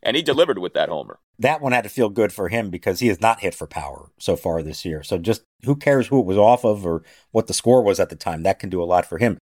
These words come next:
Speaker 2: Now, he was in the game because Robles was hit by a pitch on the back of his left leg, got him right on the hamstring. And you could see he was in some pain. He took first base, thought everything was gonna be fine, and then ran first to third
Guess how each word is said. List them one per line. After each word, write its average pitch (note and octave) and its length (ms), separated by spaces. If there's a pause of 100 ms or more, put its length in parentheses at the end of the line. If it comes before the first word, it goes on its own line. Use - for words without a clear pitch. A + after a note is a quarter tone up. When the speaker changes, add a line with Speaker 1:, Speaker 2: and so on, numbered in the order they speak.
Speaker 2:
Now, A#2 160
he B2 140
was B2+ 140
in F3 120
the F#3 60
game D#3 480 (260)
because E3 480
Robles C3+ 520
was G#2 160
hit D3 180
by G#2+ 140
a F#2+ 40
pitch - 480 (240)
on G#2 160
the F#2 60
back B2 360
of C3 100
his G#2+ 180
left A2+ 280
leg, G2 360 (300)
got A2+ 160
him G2 140
right B2 180
on C#3+ 100
the B2 60
hamstring. A2 600 (300)
And G#2 200
you G#2+ 80
could A#2 120
see - 140
he D3 80
was C3+ 120
in D3 100
some D3 160
pain. C3 520
He - 160
took - 380
first D3+ 360
base, C3 500 (280)
thought A#2 160
everything C3+ 240
was B2+ 120
gonna C#3+ 100
be B2 60
fine, A#2 440 (380)
and G#2 140
then A2+ 160
ran B2 360
first B2+ 380
to G#2 80
third A2 640